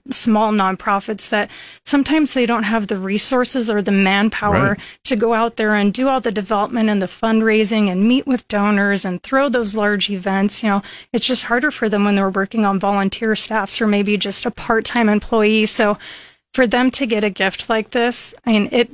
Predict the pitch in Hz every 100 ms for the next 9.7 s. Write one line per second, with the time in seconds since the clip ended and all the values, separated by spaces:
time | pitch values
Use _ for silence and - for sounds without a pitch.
0 | - 247 - 220 - 214 208 226 196 202
1 | - 196 - 233 214 208 202 196 - 208
2 | 220 220 226 - 220 202 - - - 247
3 | 240 240 226 214 214 254 240 208 196 202
4 | 208 226 208 214 - 226 214 - - _
5 | - 214 - 214 196 208 208 214 220 -
6 | 208 220 - 101 113 98 85 - 127 -
7 | 139 160 139 135 104 104 110 - 107 104
8 | 90 87 87 85 90 87 76 76 - -
9 | _ _ _ - - 277